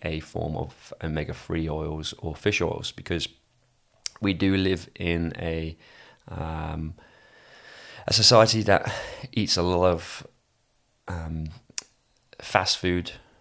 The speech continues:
processed food, uh, food that's high in omega-six and omega-nine that is, uh, highly inflammatory. And if you, we also have a society that is very stressed and lacks sleep. So your body's kind of in this bit of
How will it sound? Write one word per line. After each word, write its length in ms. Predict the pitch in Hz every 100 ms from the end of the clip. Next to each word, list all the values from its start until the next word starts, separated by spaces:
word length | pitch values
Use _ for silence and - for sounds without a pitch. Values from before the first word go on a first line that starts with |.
| _ -
processed 440 | 101 90 87 -
food, 360 | - 87 82 - - - -
uh, 80 | - - - -
food 320 | - - 98
that's 160 | 82 -
high 300 | - 87 85
in 160 | 82 85
omega-six 560 | 87 80 82 - 85 -
and 100 | 80
omega-nine 840 | 80 85 82 82 80 80 80 82 - - - -
that 200 | 78 - -
is, 340 | 82 80 -
uh, 640 | 87 80 82 - - - -
highly 440 | 107 104 95 82
inflammatory. 680 | 82 - 98 113 - - - -
And 260 | 82 82
if 140 | - -
you, 320 | 87 85 -
we 140 | 82 87
also 300 | 92 - 82
have 300 | 87 82 82
a 120 | 82
society 460 | 80 - 85 82
that 120 | 87 85
is 80 |
very 240 | 80 82 85
stressed 680 | - - 113 131 - - - - - - -
and 220 | - 82
lacks 240 | 82 - -
sleep. 380 | - 101 82 -
So 100 | 78
your 200 | 87 90
body's 360 | 123 143 110
kind 220 | - 95
of 80 | 90
in 180 | - 92
this 160 | 82 -
bit 160 | 87
of 160 | 82